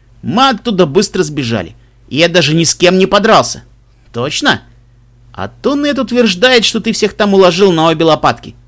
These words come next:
Больше слушай, это помело, усмехнулся Мбица.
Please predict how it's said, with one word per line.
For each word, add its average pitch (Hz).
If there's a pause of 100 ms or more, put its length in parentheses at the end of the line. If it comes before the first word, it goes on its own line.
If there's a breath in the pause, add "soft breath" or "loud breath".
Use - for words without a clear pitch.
(480)
Больше 190
слушай, 220
это 127
помело, 160 (340)
усмехнулся 170
Мбица. 147